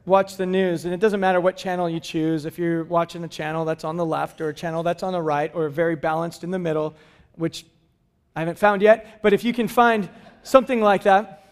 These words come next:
But what do they all do? They bring up a s-,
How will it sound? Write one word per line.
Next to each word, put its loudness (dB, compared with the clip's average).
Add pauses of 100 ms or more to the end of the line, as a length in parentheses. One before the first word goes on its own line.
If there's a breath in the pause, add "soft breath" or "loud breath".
(800 soft breath)
But 6
what 6
do -4
they 4
all 8
do? 0
They 8
bring 4
up 6
a 4
s-, -4